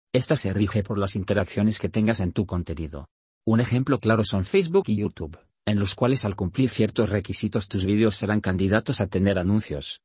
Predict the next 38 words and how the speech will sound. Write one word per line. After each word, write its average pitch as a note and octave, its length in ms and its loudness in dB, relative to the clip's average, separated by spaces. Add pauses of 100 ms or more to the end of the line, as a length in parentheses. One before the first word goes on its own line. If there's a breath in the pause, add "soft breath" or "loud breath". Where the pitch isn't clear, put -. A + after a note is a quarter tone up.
(120)
y F#2+ 100 -4
dependiendo G#2 540 2
del G#2 180 2
número F#2+ 300 0
de F2 100 2
visitas, F2 680 -4 (160)
los G2+ 180 2
minutos G#2 440 2
vistos E2 420 -2
y G2 60 2
los F2+ 180 -4
clics - 300 -2
en F2+ 60 -4
los F2 200 -4
anuncios G#2+ 400 2
será A2 260 0
la G2+ 140 0
cantidad G2+ 440 0
que G#2 160 -2
podrás G2 380 0
ganar. F2 380 -2 (340)
Por G2+ 200 4
esto B2 180 -2
mismo, D2+ 380 -6 (180)
muchos A2+ 320 0
consideran G#2+ 580 2
a F#2+ 60 0
YouTube G2 380 0
como F#2+ 200 2
la F2 100 2
red G#2 140 2
social A#2+ 380 -4
que G#2 120 -2
mejor F#2+ 320 0
puede A#2 260 2
llegar G#2 260 2
a F#2+ 80 0
pagar. D2+ 360 -6